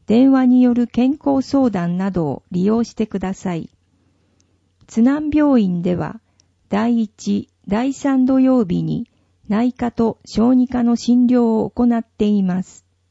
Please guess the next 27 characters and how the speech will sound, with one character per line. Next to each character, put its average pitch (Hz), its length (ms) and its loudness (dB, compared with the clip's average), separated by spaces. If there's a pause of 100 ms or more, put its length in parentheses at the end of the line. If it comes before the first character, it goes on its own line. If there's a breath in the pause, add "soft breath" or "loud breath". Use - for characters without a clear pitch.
(1300)
図、 233 320 -2 (560)
図 226 160 -2
の 277 120 2
説 262 360 -4
明。 240 380 0 (760)
休 294 240 2
日 285 380 -2
一 269 240 -2
時 180 320 -4
救 269 240 0
急 294 260 -2
診 269 300 0
療 277 220 0
セ 262 220 -2
ン 247 100 0
タ 190 240 -6
ー - 20 -6
の - 280 -10 (220)
場 208 140 -4
所 285 220 -2
を 285 60 0
示 262 400 -2
す - 80 -20
地 - 180 -8
図 190 140 -6
で - 180 -8
す。 - 200 -20